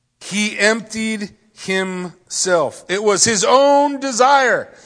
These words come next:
No one did it to him. He chose it. He became poor.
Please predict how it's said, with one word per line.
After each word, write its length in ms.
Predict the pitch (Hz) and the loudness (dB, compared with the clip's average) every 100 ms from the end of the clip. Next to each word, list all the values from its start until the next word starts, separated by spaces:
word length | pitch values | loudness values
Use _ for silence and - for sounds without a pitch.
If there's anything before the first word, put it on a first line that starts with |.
| - | -12
No 140 | 175 240 | 0 2
one 260 | 302 247 | 2 0
did 200 | 160 202 | -2 2
it 160 | 190 - | 2 0
to 260 | 170 185 233 | -2 0 0
him. 160 | 247 - - - | -2 -10 -20 -14
He 280 | - 233 196 | -6 -6 -2
chose 500 | - 240 269 294 202 | 4 4 4 2 -2
it. 400 | 185 - - _ _ _ _ _ - | -4 -6 -20 _ _ _ _ _ -6
He 280 | 240 262 | 0 0
became 680 | 262 262 165 233 240 240 226 | 0 -4 0 2 4 2 0
poor. 640 | - 269 269 240 160 104 | 0 2 4 4 2 -4